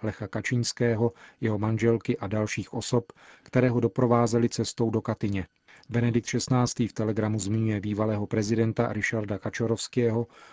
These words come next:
vojenského ordináře Tadeuša Płoského, pravoslavného vojenského arcibiskupa Mirona Chodakovského a evangelického pastora Adama Pilcha.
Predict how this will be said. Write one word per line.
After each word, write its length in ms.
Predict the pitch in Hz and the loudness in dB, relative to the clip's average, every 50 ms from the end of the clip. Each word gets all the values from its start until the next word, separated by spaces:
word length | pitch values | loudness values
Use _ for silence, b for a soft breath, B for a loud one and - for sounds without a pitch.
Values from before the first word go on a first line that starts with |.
| B B B | B B B
vojenského 560 | 113 120 117 113 110 - - - 120 110 120 | 2 2 2 2 0 -2 -2 -2 -2 0 0
ordináře 580 | 131 117 113 110 117 120 117 113 113 113 117 110 | -2 -2 0 0 2 2 2 2 2 2 0 0
Tadeuša 500 | - 113 107 110 110 110 104 - - 110 | 0 0 0 0 0 0 -2 -4 -6 -6
Płoského, 760 | - - 113 107 - - - - - 120 117 113 117 120 117 B B B B B B B - | -4 -4 -4 -4 -4 -6 -6 -2 0 2 2 2 2 0 -2 B B B B B B B 0
pravoslavného 760 | 120 117 113 123 120 - - 131 127 123 131 131 131 127 123 | 2 2 4 2 2 0 2 2 2 4 4 4 4 2 2
vojenského 520 | 113 117 120 120 117 - - 123 120 117 | 2 2 2 2 0 -2 0 0 0 0
arcibiskupa 760 | 123 120 113 - - - 113 120 - - - 123 107 - 120 | 0 -2 -2 -2 -4 -2 -2 -2 -2 -2 -6 -6 -2 -2 0
Mirona 400 | 113 110 110 113 113 113 113 107 | 0 2 2 2 2 2 2 0
Chodakovského 1000 | 98 - - - 113 117 117 - - 113 - - - - - 117 113 113 117 117 - B B B B B B B B B | -2 -4 -2 0 0 0 0 0 -2 -4 -4 -4 -6 -2 0 0 2 2 0 -2 -4 B B B B B B B B B
a 100 | B 120 | B -4
evangelického 840 | 123 - 135 120 131 139 135 127 135 131 127 - - - 131 120 123 | -2 -2 0 2 4 4 4 6 4 4 4 2 0 -2 0 0 0
pastora 500 | - - 113 - - - - 120 113 117 - | 0 0 -2 -2 -2 -2 0 0 0 0 -2
Adama 360 | - 110 104 117 110 110 107 | -4 -2 -2 0 0 0 -2
Pilcha. 480 | - - 123 117 117 - - - 98 | -2 0 2 2 2 0 -2 -6 -8